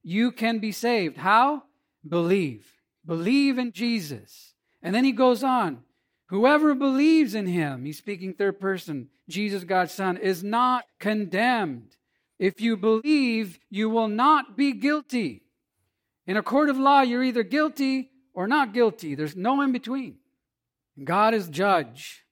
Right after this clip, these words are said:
and he has to judge sin. But because Jesus died on the cross for your sin, if you just believe in him, you receive the gift of Christmas, which is forgiveness of sin. You know,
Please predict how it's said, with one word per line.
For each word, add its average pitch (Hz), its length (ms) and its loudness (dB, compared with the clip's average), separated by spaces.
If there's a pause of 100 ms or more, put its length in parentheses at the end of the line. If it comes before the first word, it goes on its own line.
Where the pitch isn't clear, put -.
(220)
and 170 120 -6
he 208 80 -2
has 247 180 2
to 247 140 -4
judge 202 440 2
sin. 240 540 -6 (300)
But 185 120 -4
because 226 300 2
Jesus 226 640 0
died 262 340 4
on 254 120 0
the 165 80 -4
cross 220 340 0
for 196 100 -8
your 190 200 0
sin, 240 260 -4
if 196 140 -6
you 277 120 -2
just 277 240 -4
believe 269 440 0
in 240 100 -2
him, 294 400 -2 (400)
you 277 220 6
receive 269 680 2
the 240 100 -2
gift 302 300 -4
of 285 100 -8
Christmas, 214 800 -6 (680)
which 190 200 -6
is 226 140 -4
forgiveness 226 840 -8 (360)
of 185 160 -12
sin. 240 440 -10 (840)
You 202 140 -4
know, 208 300 0